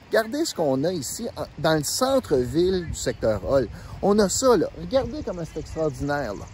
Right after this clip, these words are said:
On est tellement chanceux. On a un paysage, on a une géographie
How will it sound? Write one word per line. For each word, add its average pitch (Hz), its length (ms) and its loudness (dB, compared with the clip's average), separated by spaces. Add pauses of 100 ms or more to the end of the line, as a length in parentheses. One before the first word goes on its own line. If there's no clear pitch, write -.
(1800)
On 147 60 0
est 175 140 2
tellement 196 400 4
chanceux. 139 440 -2
On 170 200 4
a 214 40 4
un 220 80 4
paysage, 196 680 2
on 165 220 4
a 196 100 4
une 160 300 4
géographie 185 840 -2